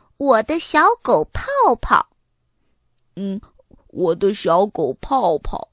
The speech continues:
Speaker 2: 我一直想养一只小狗，可是首先我要证明自己是一个有责任心的好孩子。于是我开了一家亚瑟宠物旅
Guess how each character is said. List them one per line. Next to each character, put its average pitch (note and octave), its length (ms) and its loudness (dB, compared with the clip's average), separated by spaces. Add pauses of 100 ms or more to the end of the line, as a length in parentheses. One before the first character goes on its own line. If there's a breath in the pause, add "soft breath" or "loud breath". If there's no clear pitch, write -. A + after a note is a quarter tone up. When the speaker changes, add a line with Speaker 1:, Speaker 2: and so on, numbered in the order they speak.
(460 soft breath)
Speaker 2:
我 A3+ 420 0
一 C4 180 -2
直 A#3 240 -6
想 A3 300 2
养 G3+ 220 4
一 G#3+ 120 -4
只 A3 200 -6
小 F#3+ 280 2
狗， C#3+ 460 -6 (440)
可 A3+ 200 -4
是 B3 220 -8
首 D3+ 240 -4
先 B3 260 -4 (200 soft breath)
我 - 180 -4
要 G#3+ 220 0
证 A#3+ 280 -2
明 G#3 320 -4 (240)
自 C4+ 180 -8
己 G#3 220 -8
是 B3 300 -6
一 A3 140 -6
个 C4 200 -2 (140 loud breath)
有 F#3 320 -2
责 E3+ 240 -2
任 C#4 200 -2
心 F#4+ 360 -8
的 A4+ 100 0
好 - 340 -4
孩 - 440 -8
子。 F3+ 200 -8 (680 soft breath)
于 A#3 260 -6
是 B3+ 460 -8 (220 soft breath)
我 A3 180 0
开 B3+ 320 0
了 B3 140 -2
一 B3 240 -6
家 B3+ 380 2 (280 soft breath)
亚 G3 260 2
瑟 A#3+ 340 0 (120)
宠 G#3 340 -2
物 C4 340 -4
旅 B3 320 -6